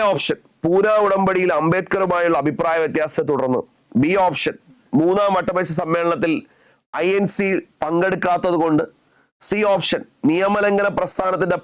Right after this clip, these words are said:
പരാജയം സ്വയം ഏറ്റെടുത്തുകൊണ്ട്. ഡി ഓപ്ഷൻ, കോൺഗ്രസിനുള്ളിൽ പുതിയ ആശയധാരകൾ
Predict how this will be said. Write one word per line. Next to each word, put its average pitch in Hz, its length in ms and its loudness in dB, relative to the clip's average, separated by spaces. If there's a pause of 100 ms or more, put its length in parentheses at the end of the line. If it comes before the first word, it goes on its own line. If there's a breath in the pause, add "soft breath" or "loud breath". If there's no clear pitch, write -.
പരാജയം 165 540 0 (220)
സ്വയം 180 240 0 (100)
ഏറ്റെടുത്തുകൊണ്ട്. 175 640 0 (320)
ഡി 165 80 2 (120)
ഓപ്ഷൻ, - 280 -2 (300)
കോൺഗ്രസിനുള്ളിൽ 185 640 0 (120)
പുതിയ 170 240 0 (300)
ആശയധാരകൾ 156 880 0